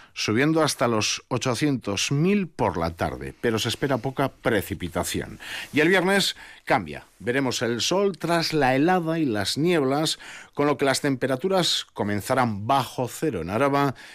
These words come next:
y alcanzaremos los siete, ocho grados. En estos momentos está totalmente abierta la red viaria alavesa.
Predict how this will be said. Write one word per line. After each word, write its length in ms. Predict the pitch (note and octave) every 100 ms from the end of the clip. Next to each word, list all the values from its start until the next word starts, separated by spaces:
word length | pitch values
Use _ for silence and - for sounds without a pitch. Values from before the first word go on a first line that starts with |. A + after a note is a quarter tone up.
| - -
y 180 | G2
alcanzaremos 760 | G#2+ G#2+ A2+ B2+ C3 C#3 C3+ -
los 220 | F#2 -
siete, 440 | - C#3 C#3 B2+ -
ocho 500 | C3+ D3 - D3+ - -
grados. 500 | F#2+ C#2 B1 C#2+ - - - -
En 100 | B2+
estos 560 | A#2+ B2 A2 F#2+ - -
momentos 1000 | A2 C#3+ E3 F3 E3+ F3 E3+ D#3 - -
está 240 | - - A2+
totalmente 580 | G2 G2 D3+ D3 C#3 A#2+
abierta 560 | A#2+ C#3 C3 C#3 B2+ - - - -
la 200 | F#2+ G2
red 180 | D3+ - -
viaria 680 | F#2 F#2+ F2+ F2 E2+ D#2+ -
alavesa. 680 | - E2 C2 A#1+ - - -